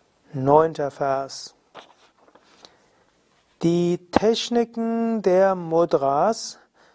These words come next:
sollen sorgfältig geheim gehalten werden,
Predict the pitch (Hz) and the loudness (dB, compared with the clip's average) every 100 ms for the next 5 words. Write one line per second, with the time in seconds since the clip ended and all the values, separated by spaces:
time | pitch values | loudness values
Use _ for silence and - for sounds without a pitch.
0 | _ - 165 165 170 170 - 160 185 214 | _ 2 4 4 0 -10 -4 2 4 2
1 | - - 196 208 208 202 202 - _ 185 | -2 -2 2 2 4 2 2 -4 _ 0
2 | 170 - - 160 170 170 170 160 147 139 | 2 0 -2 0 2 -2 -6 0 2 2
3 | 147 143 - 151 147 139 131 127 127 | 0 -2 -10 -2 2 2 2 -4 -20